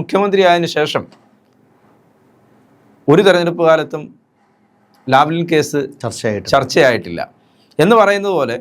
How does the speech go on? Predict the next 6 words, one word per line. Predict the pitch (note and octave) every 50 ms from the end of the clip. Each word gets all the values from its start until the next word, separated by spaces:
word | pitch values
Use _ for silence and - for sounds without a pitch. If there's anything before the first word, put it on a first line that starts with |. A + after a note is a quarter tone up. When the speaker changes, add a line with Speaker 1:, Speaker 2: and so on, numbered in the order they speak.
| - _ _ _ _ _ _ _ _ _ _ _ _ _ _ _ _ _ _ _ _ _ _ _ _ D3
Speaker 1:
ഇദ്ദേഹത്തിൻ്റെ, | C#3 D#3 F3 F#3 G3 F#3+ G3 G#3 G3 F#3+ G3+ G#3+ A3 - - _ _ _ _ _ _ - - C3
ഏഹ്, | C3 C3 C3 B2+ - - - - - A#2
ഈ | A#2+ - -
തെരഞ്ഞെടുപ്പ് | F3 D#3+ E3+ F3 F3+ F3 F3+ -
സമയത്ത് | E3+ D3+ C#3+ C#3 C3+ C3 E3+ D#3
ഇദ്ദേഹത്തിനെതിരെയുള്ള | C#3+ D3+ D#3 D#3 D#3 D#3+ - E3 D3+ C#3+ C#3+ D3+ D#3+ D#3+ D3 C3+ C3+